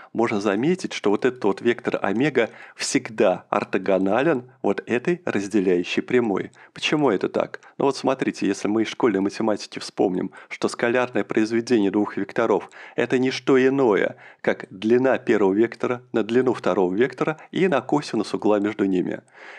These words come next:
Если у нас вот эти вот векторы омега и а от икс будут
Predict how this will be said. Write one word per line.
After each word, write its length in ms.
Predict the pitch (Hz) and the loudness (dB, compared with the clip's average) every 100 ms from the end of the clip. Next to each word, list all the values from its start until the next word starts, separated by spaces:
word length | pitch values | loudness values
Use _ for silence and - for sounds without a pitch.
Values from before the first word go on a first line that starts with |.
| - | -4
Если 260 | 156 - | -4 0
у 60 | 143 | 2
нас 200 | 143 - | 2 -2
вот 120 | 139 | 0
эти 160 | 139 - | 0 0
вот 160 | 127 | -2
векторы 420 | 127 139 - 98 | 0 0 0 0
омега 460 | 90 101 123 123 117 | 2 2 2 2 0
и 260 | 101 104 98 | 0 -2 -2
а 180 | 113 107 | 0 0
от 160 | 110 - | 0 0
икс 320 | 95 - - - - | -2 -4 -12 -14 -20
будут 460 | 131 113 127 107 | -6 0 2 0